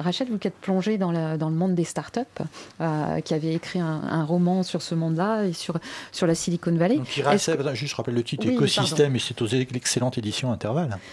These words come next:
Speaker 1: Voilà. Est-ce que, euh, ce qui n'est pas un petit peu inquiétant par rapport aux valeurs anciennes et par rapport à, à ce que, ce qu'était l'usage d'Internet et du web avant, c'est que c'est pas seulement les gafa, c'est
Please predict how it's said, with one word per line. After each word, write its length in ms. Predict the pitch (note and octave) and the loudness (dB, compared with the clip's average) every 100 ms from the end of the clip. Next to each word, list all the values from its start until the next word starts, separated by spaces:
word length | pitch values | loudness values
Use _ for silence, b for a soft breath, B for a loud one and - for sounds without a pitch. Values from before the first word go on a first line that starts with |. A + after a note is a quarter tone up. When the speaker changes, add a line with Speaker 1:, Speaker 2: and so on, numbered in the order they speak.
| B - | B -4
Speaker 1:
Voilà. 200 | E3 D#3 B B3 C4 | -2 -2 B 0 2
Est-ce 240 | A3+ - | 4 2
que, 320 | - D#4 C#4 - F#3+ | 2 4 2 2 2
euh, 260 | F#3+ F#3 | 4 4
ce 140 | F#3 - | 2 -2
qui 160 | - | 0
n'est 80 | A3 | 0
pas 160 | - A3+ | 2 2
un 120 | G3+ | 2
petit 160 | - F#3 | 2 0
peu 100 | G3+ | 2
inquiétant 640 | G3+ - G#3+ - A3 G#3+ | 0 2 0 2 2 4
par 100 | F#3 | 4
rapport 540 | D#3+ - F#3 F#3 F3 | 2 2 4 6 4
aux 100 | D#3+ | 2
valeurs 320 | D#3 D3 D3 D#3+ | 2 2 2 2
anciennes 400 | E3 - G3+ F#3 | 0 0 0 0
et 60 | |
par 160 | E3+ D3+ | -2 -4
rapport 320 | D#3 F3 D#3+ | -2 -2 0
à, 100 | D#3 B B B - | -2 B B B -2
à 100 | C#3+ | 0
ce 160 | - | -2
que, 320 | - E3+ E3 D#3+ | -2 0 2 0
ce 80 | |
qu'était 240 | - - F#3+ | -2 0 0
l'usage 320 | F#3 F3+ D#3 | 4 2 2
d'Internet 640 | D#3+ D#3+ D#3 E3+ F3 - | 0 0 2 4 2 0
et 20 | D#3 | -4
du 120 | D#3 | 0
web 200 | F3 D#3 | 0 0
avant, 280 | D#3 B3+ D4 | 0 0 0
c'est 240 | - G3+ | -2 -2
que 280 | - A3 A#3 B B B B | 0 0 0 B B B B
c'est 260 | - - G3 | -2 0 2
pas 140 | G#3+ | 2
seulement 380 | F#3+ G3+ F3+ F3+ | 0 0 2 2
les 140 | F3 E3+ | 2 2
gafa, 420 | G3 - C4+ C4 | 0 0 -2 -2
c'est 240 | - F#3 | -2 -4